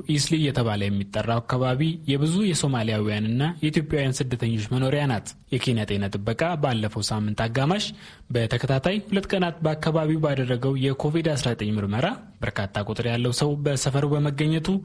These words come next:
ማንም ሰው ወደ አካባቢው እንዳይገባ ከአካባቢውም እንዳይወጣ ሐሙስ ሚያዝያ ሃያ ዘጠኝ ሁለት ሺ አስራ ሁለት ዓመተ ምህረት እገዳ ጥለዋል። ኢስሊ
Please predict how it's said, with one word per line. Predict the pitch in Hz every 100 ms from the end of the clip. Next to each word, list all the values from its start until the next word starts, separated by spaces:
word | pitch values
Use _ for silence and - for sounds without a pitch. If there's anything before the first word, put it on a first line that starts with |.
| - - -
ማንም | 185 190 185 180
ሰው | 175 160
ወደ | 156 156
አካባቢው | 147 147 135 127 143
እንዳይገባ | 117 95 104 110 127 135 - - -
ከአካባቢውም | 170 170 165 196 190 175 175 160
እንዳይወጣ | 143 123 104 107 160 190 -
ሐሙስ | - 123 185
ሚያዝያ | - 139 139 156
ሃያ | 156
ዘጠኝ | 143 190 196 - -
ሁለት | - 190 196
ሺ | 196 190
አስራ | 160 147
ሁለት | 135 135
ዓመተ | 135 127 113
ምህረት | 107 107 139 -
እገዳ | 151 156 151
ጥለዋል። | 151 131 90 - -
ኢስሊ | 104 -